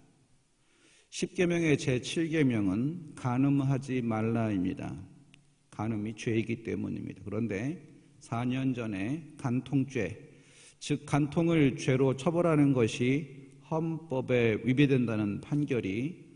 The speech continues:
헌법재판소에서 나서 간통죄가 폐지되었습니다. 그때 판결문에는 세계적인 흐름과 국민의 법 정서의 변화에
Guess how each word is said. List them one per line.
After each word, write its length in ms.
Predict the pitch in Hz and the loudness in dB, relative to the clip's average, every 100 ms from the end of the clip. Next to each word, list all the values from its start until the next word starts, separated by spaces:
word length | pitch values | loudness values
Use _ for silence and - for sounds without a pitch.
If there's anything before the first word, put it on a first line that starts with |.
| - - | -20 -6
헌법재판소에서 1600 | 127 131 127 120 - 123 117 - 120 120 117 - 107 104 92 101 | -2 -2 0 -2 0 -4 -4 -2 -2 0 -2 -2 0 0 -2 -4
나서 600 | 95 87 85 90 101 165 - - - - - | -4 -4 -6 -8 -6 -8 -10 -20 -20 -20 -10
간통죄가 640 | 120 127 143 131 123 120 | -8 -4 -4 -4 -2 -2
폐지되었습니다. 920 | 120 135 113 110 98 90 98 - - 101 _ - _ _ _ _ _ - | 2 2 2 0 0 -4 -8 -10 -12 -18 _ -20 _ _ _ _ _ -14
그때 220 | - - 147 | -6 -2 -2
판결문에는 1040 | - 180 185 196 196 165 143 104 117 170 - - - | 0 2 4 4 6 6 6 6 2 0 -6 -16 -12
세계적인 600 | - 156 165 151 156 156 | -2 2 4 4 4 2
흐름과 840 | 156 170 151 117 110 101 92 - | 2 2 4 4 4 4 0 -4
국민의 520 | 127 123 127 123 113 | 0 4 4 4 0
법 340 | - 131 - - | 0 -2 -2 -2
정서의 800 | 131 139 139 131 117 120 113 - | 2 4 2 2 2 4 2 -2
변화에 680 | 120 120 117 110 123 175 | -8 -6 -6 -4 -2 -2